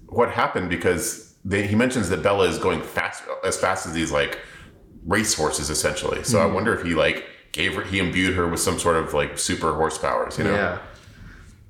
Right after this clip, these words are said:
Speaker 2: They stop by Watch Hill briefly, and Moiraine gives them, uh,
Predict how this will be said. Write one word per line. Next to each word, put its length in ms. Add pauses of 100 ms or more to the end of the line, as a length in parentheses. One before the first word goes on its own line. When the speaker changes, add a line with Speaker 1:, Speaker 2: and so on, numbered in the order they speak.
(420)
Speaker 2:
They 200
stop 360
by 140
Watch 320
Hill 320
briefly, 480 (640)
and 320
Moiraine 580
gives 220
them, 540
uh, 340